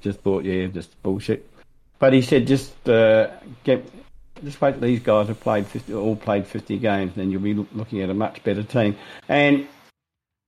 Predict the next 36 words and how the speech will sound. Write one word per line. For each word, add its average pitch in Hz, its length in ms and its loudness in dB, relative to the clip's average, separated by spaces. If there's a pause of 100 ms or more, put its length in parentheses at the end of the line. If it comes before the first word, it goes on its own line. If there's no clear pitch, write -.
(500)
what 190 160 4
he 190 100 4
said 156 180 2
is 135 100 -2
quite 127 320 4
right. 120 220 4
If 107 60 -4
you 139 60 -2
look 190 140 -2
at 196 60 -4
the 147 80 -4
team 131 260 2
that 117 80 0
he 107 120 0
inherited 123 540 2
and, 101 180 -6
and 104 180 -4
the 98 40 -4
ones 107 220 -2
he's 101 180 -8
gradually 107 400 -2
introduced, 101 580 0
and 107 120 -2
as 113 120 -2
they've 110 140 -4
got 110 180 -2
more 120 200 0
games 107 340 0
under 101 200 -4
their 98 160 -2
belt, 110 300 0
they've 107 140 -10
started 104 260 -2
to - 60 -10
play 104 280 -2
better. 120 360 0